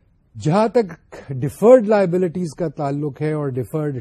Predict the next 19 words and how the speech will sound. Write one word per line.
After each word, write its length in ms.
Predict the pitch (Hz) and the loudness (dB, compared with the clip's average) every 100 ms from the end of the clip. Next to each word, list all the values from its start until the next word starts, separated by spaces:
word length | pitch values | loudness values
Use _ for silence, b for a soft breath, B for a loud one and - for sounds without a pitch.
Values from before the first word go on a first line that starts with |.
| - | -6
ٹیکس 340 | 170 190 - | -2 -2 -4
کا 140 | - 160 | -10 -8
تعلق 600 | 143 135 131 127 - 139 | -6 -6 -6 -8 -6 -2
ہے، 280 | 156 98 73 _ _ _ _ _ _ _ _ _ _ _ _ _ _ _ _ _ _ | -2 -2 -10 _ _ _ _ _ _ _ _ _ _ _ _ _ _ _ _ _ _
اس 200 | 247 - | -8 -4
کے 120 | - | 0
بابت 380 | 226 185 180 202 175 _ _ _ _ _ _ _ _ _ _ _ _ _ | 2 4 2 0 -4 _ _ _ _ _ _ _ _ _ _ _ _ _
میں، 480 | 143 147 170 180 175 - _ _ _ _ _ _ _ | -6 -2 0 0 -4 -12 _ _ _ _ _ _ _
کیونکہ 240 | 156 131 | -12 -6
یہ 180 | 143 156 | -4 -2
آپ 280 | 143 143 - | -2 -4 -6
کے 280 | 151 139 127 - | -4 -4 -6 -14
جو 140 | 110 117 | -12 -12
کورس 500 | - 165 190 180 - | -6 2 2 2 -4
میں 180 | 175 170 - _ _ | -4 -4 -10 _ _
ڈیفرڈ 320 | 117 165 160 | -6 -4 -4
ٹیکس 260 | 147 147 - | -4 -8 -8
کا 100 | 147 | -10
موضوع 420 | 131 135 127 139 | -6 -6 -6 -8